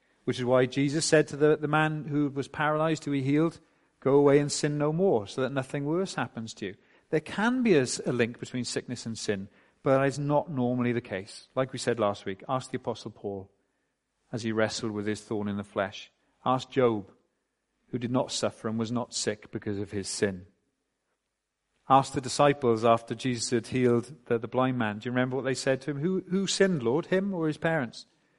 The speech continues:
And Jesus said, I paraphrase heavily, "Neither, you idiots.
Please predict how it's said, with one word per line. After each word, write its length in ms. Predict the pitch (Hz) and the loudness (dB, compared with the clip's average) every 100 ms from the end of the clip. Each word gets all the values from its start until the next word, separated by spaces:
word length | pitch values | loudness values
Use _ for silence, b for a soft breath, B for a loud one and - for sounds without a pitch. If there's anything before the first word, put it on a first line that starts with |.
| _ _ | _ _
And 100 | 131 | -8
Jesus 280 | 131 135 127 | -4 -4 -2
said, 340 | - 123 120 - _ _ _ _ _ _ _ _ _ _ _ _ | 4 6 4 -2 _ _ _ _ _ _ _ _ _ _ _ _
I 60 | 113 | -10
paraphrase 560 | - 117 107 107 104 | -2 -2 0 -2 -2
heavily, 320 | 110 101 107 117 | -2 -2 -2 -2
"Neither, 340 | 120 127 113 | 0 0 0
you 180 | 98 92 | -2 -4
idiots. 460 | 90 107 - - | 0 0 -2 -10